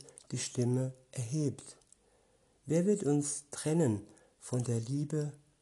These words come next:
des Messias? Bedrängnis oder Angst? Bedrängnis oder angstmachende Enge, Verfolgung oder Hungersnot, Nacktheit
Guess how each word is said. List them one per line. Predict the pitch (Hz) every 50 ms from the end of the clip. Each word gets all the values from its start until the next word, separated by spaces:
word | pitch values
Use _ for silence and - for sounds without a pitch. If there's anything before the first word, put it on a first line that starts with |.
| _ _ - _ _
des | - 123 120 - - - -
Messias? | 131 131 127 - - - 170 170 165 135 110 101 - - - - - - _ _ _ _ _ _ _ _ _ _ _ _ _ _ _
Bedrängnis | - 120 - - - 127 127 139 151 156 160 156 - -
oder | - - 120 - - - -
Angst? | 123 123 143 156 160 - - - - - - _ _ _ _ - _ _ _ _ _ _ _ _ _ _ _ _ _ _ _ _ _ _ _ _ _ _ _ _ _ _ _
Bedrängnis | - - - - - 123 131 143 151 156 160 - -
oder | - - 127 117 120 - -
angstmachende | 127 143 160 160 - - - 131 127 120 113 127 123 127 - - -
Enge, | 104 117 135 147 160 165 156 - - - - _ _ _ _ _
Verfolgung | _ - - - 120 - - 135 139 151 165 160 170 165 165 165 160 - - - _ _ _
oder | - 127 - 123 110 101 98
Hungersnot, | 120 127 139 147 151 156 - - - 151 151 156 156 160 156 160 - - - - _ _ _ _ _ _ _ - -
Nacktheit | 131 139 147 147 - - - - 139 123 127 135 135 - - -